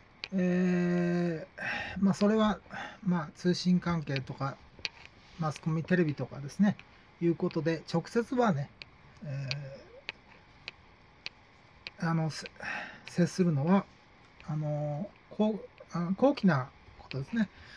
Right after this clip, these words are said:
なんかの、あ、お祝い事とかね、えー、なんかの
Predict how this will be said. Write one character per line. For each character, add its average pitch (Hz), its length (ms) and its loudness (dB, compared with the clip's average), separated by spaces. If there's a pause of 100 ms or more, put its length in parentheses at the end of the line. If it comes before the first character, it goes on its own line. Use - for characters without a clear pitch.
(200)
な 180 120 4
ん 180 40 2
か 165 120 0
の、 202 260 4
あ、 151 680 -8
お 151 120 4
祝 160 180 6
い 151 40 2
事 143 260 -2
と 135 100 -6
か - 140 -10
ね、 143 100 -4 (760)
え 170 360 -6
ー、 190 40 -2
な 156 120 2
ん 139 40 -4
か 202 140 0
の 202 140 4